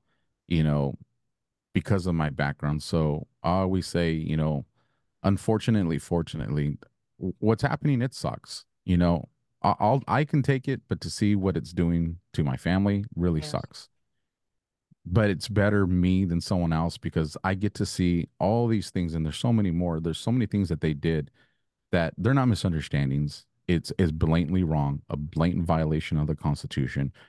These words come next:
Speaker 1: blatant violation of judicial law. And because of my experience and because of my credibility, when we
Speaker 2: Yeah.
Speaker 1: go to court, they're gonna have a hard time trying to explain this. And here's, here's why they know that.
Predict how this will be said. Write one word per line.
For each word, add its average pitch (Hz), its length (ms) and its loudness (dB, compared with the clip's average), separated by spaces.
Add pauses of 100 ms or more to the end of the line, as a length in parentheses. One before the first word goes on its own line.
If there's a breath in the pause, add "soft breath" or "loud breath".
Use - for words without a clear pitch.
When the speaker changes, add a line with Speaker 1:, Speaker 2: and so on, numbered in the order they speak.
(240 soft breath)
Speaker 1:
blatant 90 340 2
violation 82 800 0
of 73 140 -2
judicial 76 600 0
law. 67 340 -2 (380 soft breath)
And 85 120 2
because 98 340 0
of 82 220 0
my 82 220 2
experience 80 880 -4 (420)
and 127 200 4
because 120 260 4
of 95 60 4
my 82 120 4
credibility, 80 720 0
when 87 360 -2
we 202 80 0
Speaker 2:
Yeah. - 120 -2
Speaker 1:
go 101 80 2
to 104 80 -2
court, 95 480 -2 (520)
they're 90 120 2
gonna 107 140 2
have 120 160 0
a 85 60 -4
hard 110 540 -2
time 82 580 -2 (540)
trying 87 200 2
to 85 60 0
explain 80 360 0
this. 71 160 -4
And 78 100 0
here's, 120 400 0
here's 123 300 -2
why 107 280 -2
they 92 160 -2
know 82 340 0
that. 73 220 -6